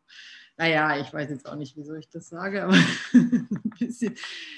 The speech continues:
äh, weil es heißt ja auch, dass du, äh, dass, dass, dass die wirkliche,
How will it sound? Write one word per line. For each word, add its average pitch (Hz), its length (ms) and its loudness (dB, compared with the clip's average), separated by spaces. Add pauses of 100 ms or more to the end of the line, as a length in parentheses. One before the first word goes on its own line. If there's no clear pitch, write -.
(300)
äh, 208 160 -2
weil 180 160 6
es 180 140 0
heißt 233 280 2
ja 202 260 2
auch, 185 280 -2
dass 185 300 -6
du, 185 360 -4
äh, 170 460 -6 (280)
dass, - 360 -10
dass, 180 200 -4
dass 185 200 -6
die 180 200 -6
wirkliche, 208 720 -4